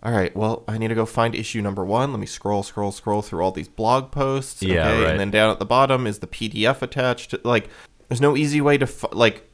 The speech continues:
Speaker 1: "Oh, let me start reading this new series. Let me see at a glance what comics they've actually put out." Nope,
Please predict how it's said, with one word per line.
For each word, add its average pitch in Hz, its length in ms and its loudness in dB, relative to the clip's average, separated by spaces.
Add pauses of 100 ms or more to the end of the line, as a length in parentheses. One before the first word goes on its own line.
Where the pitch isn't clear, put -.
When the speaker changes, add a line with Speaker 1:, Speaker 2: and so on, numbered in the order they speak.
(140)
Speaker 1:
"Oh, 220 180 4
let 160 140 6
me 226 80 -2
start 127 300 2
reading 131 400 -2
this 123 180 -4
new 131 160 0
series. 156 440 0
Let 113 100 0
me 156 200 -2
see - 240 -6
at 135 80 0
a 117 60 0
glance 110 680 -2
what - 180 0
comics 135 420 0
they've 95 180 -4
actually 95 240 -4
put 98 160 -4
out." 92 180 -4 (120)
Nope, 160 260 0